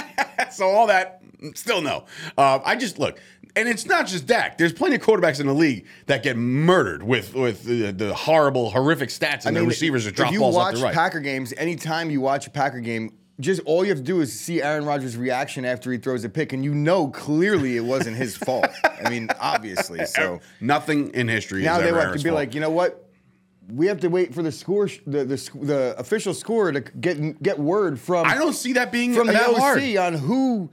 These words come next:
Speaker 2: whose fault that was. Did he run the right route? I
Speaker 1: No,
Speaker 2: don't know.
Speaker 1: I'm not
Speaker 2: We're
Speaker 1: even
Speaker 2: gonna
Speaker 1: the route. I'm not
Speaker 2: see,
Speaker 1: talking about routes.
Speaker 2: but that's the reason why, because there's really no way
Speaker 1: I
Speaker 2: to
Speaker 1: wanna
Speaker 2: tell.
Speaker 1: talk about
Speaker 2: Outside
Speaker 1: contact
Speaker 2: of
Speaker 1: with
Speaker 2: just,
Speaker 1: the
Speaker 2: like,
Speaker 1: hands.
Speaker 2: clear, "Oh,
Speaker 1: Right.
Speaker 2: he should have caught that."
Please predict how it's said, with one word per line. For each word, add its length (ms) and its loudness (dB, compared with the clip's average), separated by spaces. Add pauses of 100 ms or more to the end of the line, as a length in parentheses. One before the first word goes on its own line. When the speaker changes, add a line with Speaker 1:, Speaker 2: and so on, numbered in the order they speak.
(100)
Speaker 2:
whose 260 2
fault 300 2
that 180 -2
was. 300 0
Did 120 2
he 140 4
run 240 2
the 100 0
right 240 4
route? 400 -2
I 60 2
Speaker 1:
No, 80 6
Speaker 2:
don't 100 2
know. 60 2
Speaker 1:
I'm 60 2
not 100 4
Speaker 2:
We're 60 2
Speaker 1:
even 140 0
Speaker 2:
gonna 100 -2
Speaker 1:
the 40 0
route. 160 2
I'm 120 2
not 100 -2
Speaker 2:
see, 60 0
Speaker 1:
talking 100 4
about 240 0
routes. 240 2
Speaker 2:
but 80 0
that's 240 0
the 140 -2
reason 380 0
why, 200 0
because 300 -4
there's 160 -2
really 240 0
no 220 0
way 160 2
Speaker 1:
I 40 6
Speaker 2:
to 60 6
Speaker 1:
wanna 120 4
Speaker 2:
tell. 100 2
Speaker 1:
talk 80 2
about 160 2
Speaker 2:
Outside 180 0
Speaker 1:
contact 320 0
Speaker 2:
of 80 -6
Speaker 1:
with 100 2
Speaker 2:
just, 100 2
Speaker 1:
the 20 0
Speaker 2:
like, 140 2
Speaker 1:
hands. 200 -10
Speaker 2:
clear, 400 0
"Oh, 100 2
Speaker 1:
Right. 140 4
Speaker 2:
he 100 -4
should 180 -4
have 140 -6
caught 260 -2
that." 360 -2